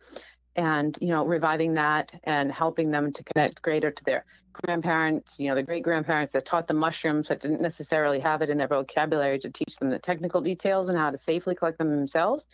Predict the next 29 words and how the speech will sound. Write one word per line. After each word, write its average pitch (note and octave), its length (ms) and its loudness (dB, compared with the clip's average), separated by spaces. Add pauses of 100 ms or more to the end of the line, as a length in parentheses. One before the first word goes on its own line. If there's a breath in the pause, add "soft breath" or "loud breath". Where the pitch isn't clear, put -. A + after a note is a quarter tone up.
(580 loud breath)
So - 180 2
a G#3+ 40 4
lot A3+ 220 2
of A#3+ 80 0
who G#3 80 2
we F#3 120 2
meet A3+ 260 2
are D#3+ 140 2
people E3+ 320 0
who D#3+ 120 2
are C3 120 4
Italians, E3+ 720 0
Polish, E3+ 540 0
Asian, D#3 480 2
love F3 180 2
their F#3 140 2
mushrooms E3+ 480 0
and D#3 100 0
their D3+ 100 2
culture, E3+ 640 0 (320 soft breath)
but F3 140 0
were E3 100 2
never E3 220 2
really D#3 220 2
instructed C#3+ 720 -2
on C#3 80 0
how C3 160 0
to B2+ 80 0
safely, C#3+ 640 -2